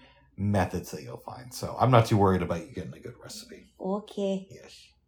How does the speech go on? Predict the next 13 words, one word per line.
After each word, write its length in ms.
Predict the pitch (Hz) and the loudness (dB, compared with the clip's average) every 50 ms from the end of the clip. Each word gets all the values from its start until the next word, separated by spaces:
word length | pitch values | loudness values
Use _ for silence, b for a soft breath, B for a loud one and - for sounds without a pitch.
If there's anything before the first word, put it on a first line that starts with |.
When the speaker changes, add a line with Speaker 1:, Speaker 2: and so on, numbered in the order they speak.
| _ _ - | _ _ -14
Speaker 2:
If 200 | - 160 - - | -14 -12 -8 -8
you 120 | 196 196 | -8 -8
say 260 | 190 - 196 190 190 | -6 -4 -2 -2 -2
so, 220 | 185 - 180 170 156 | -2 -4 -4 -6 -6
dear. 220 | 151 - - - - - _ _ | -6 -10 -14 -14 -16 -18 _ _
Speaker 1:
Thank 180 | - - - 110 | -20 -18 -12 -8
you 100 | 113 98 | -8 -8
there, 320 | - - - - - - - | -8 -10 -14 -16 -16 -18 -16
J-Lo 440 | - - 98 101 101 107 117 123 | -10 -6 -4 -4 0 0 0 0
dear. 320 | 120 - 131 147 160 190 - - 185 - _ _ _ _ _ _ _ | 0 -2 -4 -4 -2 -4 -4 -6 -8 -12 _ _ _ _ _ _ _
Speaker 2:
J-Lo 400 | - 254 294 339 330 302 247 226 220 | 2 4 6 6 8 8 6 6 6
dear? 440 | 233 269 262 226 202 196 190 190 - | 4 4 4 4 4 4 2 0 -6
Speaker 1:
Yes. 260 | - - - - _ | -14 -20 -20 -20 _